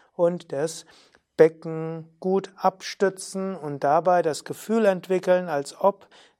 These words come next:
die natürliche Lendenkrümmung erhalten bleibt,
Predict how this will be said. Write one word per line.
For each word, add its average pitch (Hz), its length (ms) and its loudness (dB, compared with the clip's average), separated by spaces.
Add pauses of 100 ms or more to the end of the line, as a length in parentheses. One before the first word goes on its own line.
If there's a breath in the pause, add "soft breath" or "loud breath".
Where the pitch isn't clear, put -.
die 175 420 0
natürliche 180 1200 2
Lendenkrümmung 165 1400 -2
erhalten 156 720 0
bleibt, 156 380 0